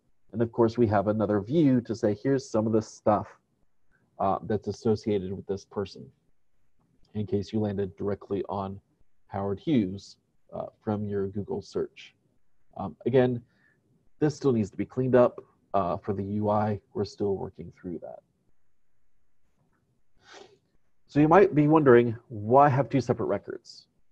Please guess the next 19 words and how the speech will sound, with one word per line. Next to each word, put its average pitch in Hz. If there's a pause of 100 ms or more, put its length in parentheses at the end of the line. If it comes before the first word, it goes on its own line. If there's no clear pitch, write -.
(400)
Uh, 92
why 113
have 110
an 107
archival 107
object 139
description, 135
which 104
is 92
pictured -
on 82
the 98
left, 131
and 110
another 98 (120)
digital 117
collections, 123 (560)
um, 101 (360)
image 110